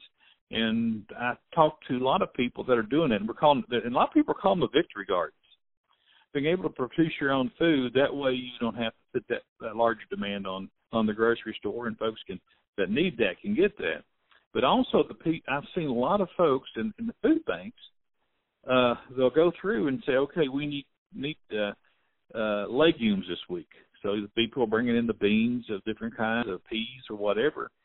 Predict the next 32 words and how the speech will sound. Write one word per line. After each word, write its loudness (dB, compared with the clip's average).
and -4
bringing 2
it 2
into -2
that, 2
or 0
peanut 2
butter 0
or, -4
or 4
paper 4
goods. -2
And, 2
and, 0
and 0
these -2
people, 0
lo-, 0
and -2
I'm -4
looking -4
here -2
locally, 2
but 2
I'm 2
looking, -2
it's -2
also 0
across 2
the -14
state, -2
really 4